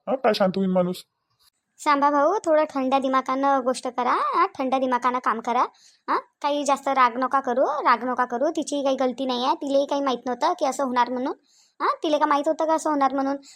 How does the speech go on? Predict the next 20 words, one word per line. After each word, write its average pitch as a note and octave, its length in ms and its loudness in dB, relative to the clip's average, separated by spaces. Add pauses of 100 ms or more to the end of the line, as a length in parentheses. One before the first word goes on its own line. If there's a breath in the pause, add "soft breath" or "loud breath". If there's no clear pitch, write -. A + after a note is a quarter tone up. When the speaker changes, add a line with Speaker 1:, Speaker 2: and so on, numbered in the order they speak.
(120 loud breath)
Speaker 2:
असं C#4 200 0
होणार C#4 300 2
जर C#4+ 120 0
तिला C#4 240 -2
माहीत B3 240 0
असतं C#4+ 360 0
तर A#3+ 200 -8
तिनं D#4 140 -2
काय F4 160 2
लिहून F4 220 2
दिले E4 160 2
असते E4 180 0
कोणाले? D4+ 320 0 (380 soft breath)
हा? F4+ 80 -2 (300 soft breath)
आपली C#4+ 180 -2
कमला D#4 280 2
भोलीभाली D4+ 480 2
आहे, B3 120 2
तिला C#4 200 -2
समजत C#4+ 280 0